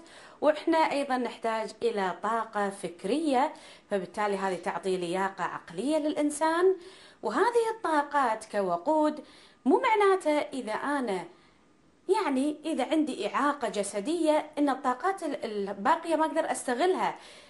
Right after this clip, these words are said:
الطاقة يعني وقود، يعني السيارة ما تمشي بدون هذا الوقود. نفس العملية عند الإنسان.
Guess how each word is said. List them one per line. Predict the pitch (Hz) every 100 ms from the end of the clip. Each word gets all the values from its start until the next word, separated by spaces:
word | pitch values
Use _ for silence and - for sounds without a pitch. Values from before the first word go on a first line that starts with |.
| - _
الطاقة | 180 - - 381 392 269 247
يعني | 233 202 202
وقود، | 190 180 285 247 202
يعني | 208
السيارة | 262 285 330 453 440
ما | 349 480
تمشي | 466 381 320
بدون | 262 247 226
هذا | 226 196
الوقود. | 185 180 202 165 - - - _ 233
نفس | 466 587 415
العملية | 302 254 277 311 302
عند | 285 247
الإنسان. | 220 - 202 233 202 156